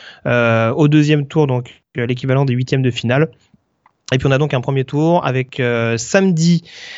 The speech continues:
euh, Stony Brook contre, euh, Lehigh, ça ce sera à vingt heures. Euh, Weber State, euh, qui affrontera Western Illinois, ce sera à vingt-deux heures. On aura Northern Iowa contre Monmouth, euh,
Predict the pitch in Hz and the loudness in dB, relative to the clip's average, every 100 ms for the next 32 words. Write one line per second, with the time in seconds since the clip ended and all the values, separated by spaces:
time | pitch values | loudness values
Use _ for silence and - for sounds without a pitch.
0 | - - 131 120 123 - 190 190 170 170 | -16 -4 0 0 -2 0 2 4 4 4
1 | 175 - - - 139 - 147 147 127 127 | 4 0 -16 -10 -6 0 2 2 0 0
2 | 170 170 160 147 120 117 139 - 127 - | 2 4 4 2 -2 -4 -6 -6 -8 -4
3 | 117 107 139 135 160 160 180 190 175 117 | -2 0 0 0 2 4 4 2 -2 -2
4 | 120 185 175 175 - - 175 160 - - | 0 2 2 -2 -4 0 0 0 -8 -14
5 | - - - 120 113 131 135 131 127 151 | -20 -20 -6 -4 0 0 0 0 2 2
6 | 147 - 160 151 147 151 147 135 123 123 | 0 0 0 2 0 2 2 0 -4 -8
7 | 123 101 123 151 147 143 131 139 156 175 | -4 -2 0 0 2 2 2 2 2 0
8 | - - - - 123 123 127 180 - 175 | -4 -20 -14 -4 0 2 2 0 0 -2
9 | 170 170 165 165 156 143 - 123 165 180 | 0 0 0 -2 -2 -10 -6 -4 -2 0
10 | 175 170 160 - | 2 2 0 -4